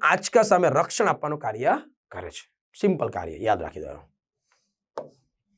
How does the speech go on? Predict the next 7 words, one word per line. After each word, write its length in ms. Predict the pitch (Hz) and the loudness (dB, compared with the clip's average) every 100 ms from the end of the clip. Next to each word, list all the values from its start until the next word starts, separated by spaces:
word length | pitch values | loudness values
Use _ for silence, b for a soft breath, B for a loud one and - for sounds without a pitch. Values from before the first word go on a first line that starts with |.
| _ _ _ _ _ _ _ - | _ _ _ _ _ _ _ 0
તો 80 | 147 | 2
આ 80 | 139 | 4
ફેફસાની 380 | 151 - 185 170 | 4 4 6 6
રચના 200 | 170 170 | 6 6
બરાબર 260 | 170 160 160 | 6 6 4
ધ્યાનથી 240 | 156 156 151 | 4 2 -2
સમજજો. 320 | 151 151 | -2 -2